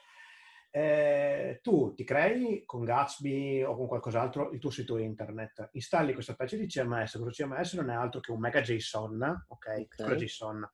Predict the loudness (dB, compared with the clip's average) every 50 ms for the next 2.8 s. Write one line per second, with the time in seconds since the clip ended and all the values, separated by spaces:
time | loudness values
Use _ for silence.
0 | _ _ -12 -10 -4 -4 -4 -2 -2 -2 -2 -2 -2 -4 -8 -8 -6 -6 -6 -6
1 | -6 -10 -10 -10 _ -10 -8 -6 -4 -4 -2 -2 0 0 0 0 -2 -2 -4 -4
2 | -6 -4 -6 -6 -6 -8 -8 -10 -10 -12 -12 -10 -10 -10 -10